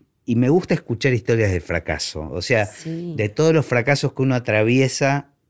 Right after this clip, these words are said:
Speaker 1: para llegar a algún lugar, casi que es imposible no, no pasar por ahí, ¿no?
Speaker 2: Tal cual. Es que para mí, eh, yo he llegado a los pocos lugares donde he llegado,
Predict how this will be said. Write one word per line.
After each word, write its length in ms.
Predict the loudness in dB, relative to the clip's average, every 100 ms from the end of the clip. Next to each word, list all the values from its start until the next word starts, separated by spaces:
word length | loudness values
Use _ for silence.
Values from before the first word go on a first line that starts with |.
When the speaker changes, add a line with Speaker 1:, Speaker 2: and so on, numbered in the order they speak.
| _
Speaker 1:
para 160 | -2 -2
llegar 220 | 0 0
a 40 | 2
algún 180 | 0
lugar, 280 | 2 2 2
casi 280 | 0 -4 -4
que 80 | -6
es 120 | -4
imposible 680 | -6 -6 -6 -4 -2 -2 -4 -6
no, 680 | -4 -2 -2 -4 -6 -10 _ _ _ -8
no 140 | -6 -2
pasar 400 | -2 2 0 0
por 160 | -2
ahí, 220 | -2 -4
¿no? 280 | -2 -2 -4 _ _ _ -2
Speaker 2:
Tal 200 | 0 2
cual. 300 | 0 0 -4
Es 140 | -12
que 100 | -4
para 200 | 0 2
mí, 280 | 2 0 -2 _ _ -8
eh, 260 | -4 -4 -6
yo 640 | 0 2 4 2 -2 -6 -2
he 140 | 0
llegado 580 | 0 0 2 4 4 4
a 80 | 4
los 480 | 2 -4 -6 -12 -20 _ _
pocos 320 | -2 2 2 2
lugares 280 | 4 4 4
donde 220 | 2 0
he 40 |
llegado, 420 | 0 4 4 4